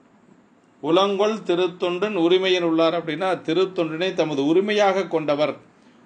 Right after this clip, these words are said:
உளங்கொள் திருத்தொண்டு, திருத்தொண்டு பெரு விருப்பத்தினை மனத்திற்கொண்டு செய்யத்தக்கது, ம-, அவரை மனமுவந்து செய்யக்கூடிய தொண்டு,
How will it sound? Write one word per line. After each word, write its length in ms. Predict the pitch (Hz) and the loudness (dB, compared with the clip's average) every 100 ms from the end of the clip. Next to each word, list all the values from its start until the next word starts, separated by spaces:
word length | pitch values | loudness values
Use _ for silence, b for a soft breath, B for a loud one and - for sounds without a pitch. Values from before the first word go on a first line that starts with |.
| - | -2
உளங்கொள் 500 | 180 233 247 240 233 | 2 4 4 2 0
திருத்தொண்டு, 580 | 208 190 175 175 139 120 | 0 0 0 -2 -4 -4
திருத்தொண்டு 580 | 170 196 196 185 175 180 | -2 -2 -2 -4 -4 -2
பெரு 260 | 175 165 | 0 2
விருப்பத்தினை 600 | 160 165 170 170 170 160 | 2 0 0 -2 -2 -2
மனத்திற்கொண்டு 720 | 143 147 156 165 160 175 190 | -2 -2 -2 -4 -4 -4 -4
செய்யத்தக்கது, 840 | 190 147 143 143 127 123 117 131 - 120 | -2 0 0 -2 -2 -2 0 0 -2 -6
ம-, 180 | 127 - | -8 -4
அவரை 360 | 123 143 185 | -2 0 0
மனமுவந்து 880 | 170 139 143 135 147 185 196 202 160 - | -2 -2 -2 -2 -2 -2 0 0 0 -2
செய்யக்கூடிய 640 | - 139 135 135 135 131 | -6 -4 -4 -4 -4 -2
தொண்டு, 340 | 127 127 113 | -6 -6 -10